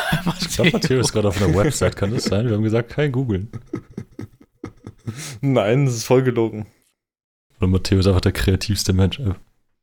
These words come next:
Speaker 1: Ganz ehrlich,
Speaker 3: Ja,
Speaker 1: also wenn ich zu
Speaker 3: eindeutig.
Speaker 1: einer Person, egal welchen Geschlechts, nach Hause komme und der W lan Name ist der Gerät,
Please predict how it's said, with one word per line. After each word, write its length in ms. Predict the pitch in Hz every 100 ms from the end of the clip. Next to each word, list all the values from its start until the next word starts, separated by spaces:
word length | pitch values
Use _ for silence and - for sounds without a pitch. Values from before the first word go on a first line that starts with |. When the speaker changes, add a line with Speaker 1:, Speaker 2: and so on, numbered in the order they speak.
| _ _ _ _ _ _ _
Speaker 1:
Ganz 220 | - 151
ehrlich, 260 | 147 139 139
Speaker 3:
Ja, 60 | 135
Speaker 1:
also 160 | 147
wenn 180 | 156 160
ich 160 | 180 117
zu 100 | 135
Speaker 3:
eindeutig. 160 | 160 143
Speaker 1:
einer 140 | 139
Person, 500 | - 127 123 131 139 - _ _
egal 320 | - 131 143 135
welchen 220 | 131 139
Geschlechts, 560 | 127 123 117 - - - - - _
nach 140 | 127 123
Hause 220 | 131 131
komme 280 | - 123 120
und 180 | 120 -
der 180 | 120 - - - - - - - -
W 120 | 143 165
lan 160 | 156
Name 220 | 143 147
ist 160 | 147 -
der 100 | 143
Gerät, 420 | 143 160 160 -